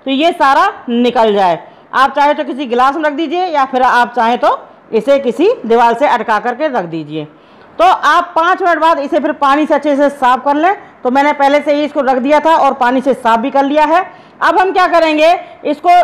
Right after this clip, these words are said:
थोड़ा सा नीचे से हम कट कर देंगे, जो इसमें पीला पदार्थ निकलता है उस जगह को ही हम थोड़ा सा काट देंगे। और काटने के बाद में इसमें से करीबन हम दो इंच या फिर तीन इंच का टुकड़ा लेंगे, एक छोटा सा टुकड़ा लेंगे,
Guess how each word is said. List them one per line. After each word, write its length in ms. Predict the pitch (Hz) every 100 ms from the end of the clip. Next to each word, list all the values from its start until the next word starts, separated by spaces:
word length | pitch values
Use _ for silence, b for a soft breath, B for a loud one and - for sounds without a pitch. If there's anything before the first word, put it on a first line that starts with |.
| 349
थोड़ा 220 | 240 277 320
सा 100 | 320
नीचे 320 | 302 294 311
से 100 | 311
हम 160 | 294 302 285
कट 180 | 285
कर 140 | 285 277
देंगे, 320 | 285 294 320 403 B B -
जो 100 | 254
इसमें 200 | 262 294
पीला 280 | 262 285 294
पदार्थ 300 | 285 285 277
निकलता 400 | 277 262 262 294
है 160 | 311 330
उस 220 | - 269
जगह 260 | 226 247 254
को 140 | 254
ही 120 | 269 277
हम 140 | 285
थोड़ा 200 | 254 247
सा 140 | 247 277
काट 280 | 240 226
देंगे। 300 | 220 254 311 453 B B B -
और 160 | 233
काटने 380 | 240 285 302 392
के 140 | 370 320
बाद 240 | 269 277 277
में 200 | 320 311
इसमें 340 | 294 330 339
से 160 | 330 311
करीबन 400 | 294 277 285 285
हम 260 | 285 247 311 370 B B -
दो 240 | 185 294 320
इंच 240 | 294 302
या 180 | 294 285
फिर 180 | 262 285
तीन 240 | 285 302 302
इंच 160 | 285
का 120 | 277 269
टुकड़ा 320 | 262 254 269
लेंगे, 260 | 262 254
एक 240 | 269 254 240
छोटा 220 | 233 247
सा 80 | 262
टुकड़ा 280 | 240 247 247
लेंगे, 360 | 240 240 381